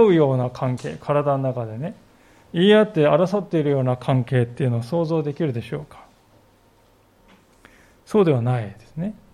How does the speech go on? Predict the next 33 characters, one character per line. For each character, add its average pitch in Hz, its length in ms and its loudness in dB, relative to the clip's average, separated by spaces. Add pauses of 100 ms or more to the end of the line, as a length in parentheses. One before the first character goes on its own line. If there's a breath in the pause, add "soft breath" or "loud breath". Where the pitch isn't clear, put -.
(960 soft breath)
心 196 380 2
臓 190 240 2
は 175 160 4
肺 196 320 -4
に 190 160 0
依 160 140 -4
存 185 260 -2
し 196 100 -10
て 214 80 -10
ま 220 140 -4
す 220 100 -10
よ 170 140 -4
ね。 202 200 -8 (800)
肺 175 220 -2
が 165 140 -2
血 165 260 -4
液 180 160 -2
を 156 80 2
き 185 160 -4
れ 180 80 4
い 180 160 -4
に 175 100 -2
し - 80 -4
て 185 80 -4
く 185 140 -2
れ 190 60 -2
な 208 120 -2
か 202 120 -8
っ 180 40 -4
た 175 180 -10
ら 160 100 -6
心 180 260 -8
臓 190 320 -4